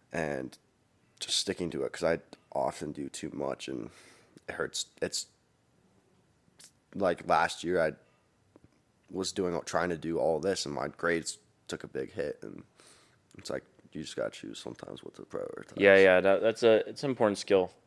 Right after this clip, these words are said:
Speaker 2: for, to learn now, how to
Speaker 1: Yeah.
Speaker 2: prioritize stuff and, like, what's more important to you. But that's crazy, 'cause most people don't have the problem of doing too much. They have the problem with doing too little. So it's,
Speaker 1: Yeah.
Speaker 2: it's an interesting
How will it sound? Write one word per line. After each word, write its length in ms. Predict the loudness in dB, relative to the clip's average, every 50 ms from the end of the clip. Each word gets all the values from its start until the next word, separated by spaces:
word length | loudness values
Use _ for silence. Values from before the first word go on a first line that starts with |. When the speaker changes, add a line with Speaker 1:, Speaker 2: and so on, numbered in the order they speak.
| _ _ _
Speaker 2:
for, 340 | 0 4 4 4 4 2 0 _ _ -20 -20 -20 -20 -20 -20 -20 -6
to 120 | 0 2
learn 240 | 6 6 6 6 4
now, 340 | 4 2 2 2 0 -2 -8 -14 _ _ _ _ _ _ _ _ _ _ _ _ _ _ _ _ _ _ -4 2
how 80 | 4 4
to 60 | 4
Speaker 1:
Yeah. 60 | 6 6
Speaker 2:
prioritize 520 | 8 8 10 10 8 6 6 2 0 0
stuff 340 | 0 2 2 2 2 0 -4
and, 80 | -10
like, 180 | -10 -10 -6 -2
what's 380 | -2 -2 -2 -4 -8 -12 -14 -16 _ _ _ _ _ _ -8
more 140 | -4 -4 -4
important 340 | -2 2 2 2 2 2
to 40 | 2
you. 180 | 2 0 0 0 -4 -12 -20 -12 _ 6
But 140 | 8 8 10
that's 200 | 10 8 8 8
crazy, 420 | 6 8 8 8 8 6 2 -4
'cause 320 | 0 4 4 4 4 2 -6 _ _ _ _ _ _ _ _ _ _ _ _ _ _ _ -4
most 300 | 2 6 6 6 6 4
people 180 | 4 6 8
don't 160 | 10 8 8 6
have 220 | 4 4 4 4
the 60 | 2
problem 520 | 0 4 4 6 6 6 4 2 0 -4 -8 _ _ 0
of 340 | 4 4 6 4 4 2 2
doing 180 | 2 2 2
too 160 | 2 0 -2
much. 300 | 0 2 2 2 2 2
They 80 | 6 6
have 80 | 6 6
the 60 | 4
problem 280 | 2 4 4 4 4
with 140 | 2 -2 -2 -2
doing 180 | 0 0 0
too 160 | 0 -2 -2
little. 340 | 0 0 0 0 -2 -6 -10 _ _ _ _ _ _ _ _ _ _ _ _ _ _ _ _ _ _ _
So 240 | 0 6 8 10 10
it's, 260 | 10 8 6 2 2
Speaker 1:
Yeah. 60 | 0 -6 -2 0
Speaker 2:
it's 240 | 0 0 0 -2 -8 -8 _
an 160 | -2 -2 -2
interesting 680 | 0 0 -2 -2 -2 -2 -4 -2 0 0 0 0 0 -2